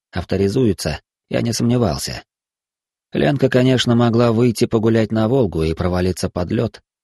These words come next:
но тогда она хотя бы вынесла мусор. В чушь про отпечатки я не поверил. Не знаю почему, но мне казалось, Ленка жива и невредима.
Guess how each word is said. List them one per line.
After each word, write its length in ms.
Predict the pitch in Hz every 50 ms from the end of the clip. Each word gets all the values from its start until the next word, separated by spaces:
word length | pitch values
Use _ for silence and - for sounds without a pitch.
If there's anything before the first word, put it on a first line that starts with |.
| _ _ _
но 120 | - 92
тогда 460 | - - 104 92 92 85 98 104 120 127
она 200 | 127 131 127 123
хотя 340 | - 117 110 - - 127
бы 160 | 113 123 120 120
вынесла 420 | 110 117 117 113 107 - 117 113
мусор. 460 | 113 127 147 131 - - 69 - - _ _ _ _ _ _ _ _ _ _ _ _ _ _ _ _ _ _ -
В 100 | - -
чушь 280 | - 160 156 - -
про 140 | - 113 113
отпечатки 560 | 110 - - 120 107 - - 135 - - -
я 220 | 127 117 107 107 101
не 100 | 101 98
поверил. 520 | - 107 101 87 78 71 71 64 60 - - _ _ _ _ _ _ _ _ _ _ _ _ _ -
Не 100 | 120 117
знаю 340 | 107 120 127 123 117 113 104
почему, 420 | - 113 - - 123 127 135 131
но 160 | 120 117 113
мне 160 | 113 117 113
казалось, 640 | 107 - 117 113 113 131 127 123 120 104 - - - - - _ _
Ленка 380 | - 101 113 123 120 110 120 117
жива 420 | 104 101 113 110 104 113 107 107
и 60 | 107
невредима. 680 | 107 107 104 101 104 101 90 87 78 73 69 62 58